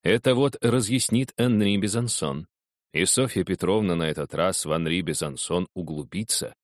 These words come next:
Но едва она просунула носик в Анри Безансон, явственно ощущая в страницах запах самой баронессы, баронесса душилась апопанаксом, как раздался звонок, и влетела бурей курсистка Варвара Евграфовна.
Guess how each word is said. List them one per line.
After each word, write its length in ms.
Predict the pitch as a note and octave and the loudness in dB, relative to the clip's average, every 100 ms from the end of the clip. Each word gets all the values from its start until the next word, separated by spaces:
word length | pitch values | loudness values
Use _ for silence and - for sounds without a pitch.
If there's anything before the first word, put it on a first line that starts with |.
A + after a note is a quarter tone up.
| _ _ _ - | _ _ _ 0
Но 140 | G2+ | 2
едва 300 | G#2+ F2+ A#2+ | 4 2 2
она 140 | A2 | 2
просунула 600 | F#2 G2 - A#2 A2 F#2+ | 2 0 2 0 2 2
носик 460 | F#2 G2+ G#2+ G2 - | 2 2 0 -2 0
в 80 | G2+ | 2
Анри 260 | G2+ F#2+ | 4 2
Безансон, 720 | F#2 F2 F2+ E2+ - B2 D3 - _ _ | 2 0 0 -2 -2 -2 -2 -6 _ _
явственно 640 | F2 G#2 A2+ - C3 B2+ | 2 2 0 -2 -2 0
ощущая 500 | A#2 B2+ - B2+ C3 | 0 -2 -2 -2 -2
в 40 | - | -2
страницах 560 | - A2 C3 - A#2+ | -2 0 0 -2 -2
запах 500 | E2+ G#2+ A2+ G2 - - | 0 -2 -2 -6 -8 -6
самой 400 | - C3 G2+ F2+ | -2 2 2 2
баронессы, 560 | F2 F2 G2+ - A#2+ - _ _ _ - | 2 2 0 -2 -4 -6 _ _ _ -2
баронесса 560 | F2+ A2 A#2+ A#2 - | 2 4 4 4 2
душилась 580 | F#2 G2+ - A#2 G#2 - | 2 0 2 2 2 2
апопанаксом, 840 | G2+ F#2+ G2+ G2 E2+ - F2+ F2 - _ _ _ - | 0 0 0 2 0 0 -2 -2 -6 _ _ _ -2
как 180 | G#2 | 0
раздался 460 | C3+ C3 D#3 F#3+ F#3 | 2 2 2 2 0
звонок, 420 | D3 C#3 G#2+ G#2 | 2 2 2 2
и 40 | A2+ | 2
влетела 460 | G#2+ - A2+ D3 | 2 2 2 2
бурей 320 | A2+ F#2+ G2+ | 2 0 0
курсистка 720 | - C#3 C#3 - D#2 - F#2 - _ | -2 -4 -4 -4 -4 -2 -4 -4 _
Варвара 420 | C#2+ G#2 F2+ E2 | 0 2 4 2
Евграфовна. 760 | F2+ F#2 F2 D2+ - D#2 E2+ | 2 0 0 0 0 -2 -4